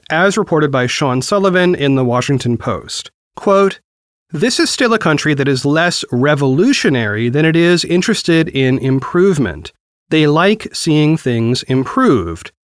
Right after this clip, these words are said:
But the average American doesn't think we have to completely tear down the system and remake it. And I think it's important for us not to lose sight of that." End quote.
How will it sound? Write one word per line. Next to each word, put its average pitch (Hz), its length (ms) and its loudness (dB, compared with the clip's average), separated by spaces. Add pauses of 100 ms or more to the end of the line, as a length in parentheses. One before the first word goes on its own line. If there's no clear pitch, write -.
(220)
But 170 160 -2
the 202 180 -2
average 226 480 0
American 160 540 2
doesn't 139 400 0
think 190 280 2
we 156 100 0
have 151 200 -2
to - 80 -8
completely 170 600 -2
tear 147 320 0
down 131 240 0
the 127 80 -2
system 185 580 0
and 127 340 0
remake 127 520 0
it. - 240 -10 (400)
And 160 100 0
I 165 80 2
think 262 220 -2
it's 285 120 -4
important 160 460 0
for 135 140 -2
us 131 240 -2
not 135 240 -2
to 139 80 -4
lose 113 320 -2
sight 170 240 2
of 139 100 2
that." 98 320 -8 (380)
End 120 240 -2
quote. 113 380 -2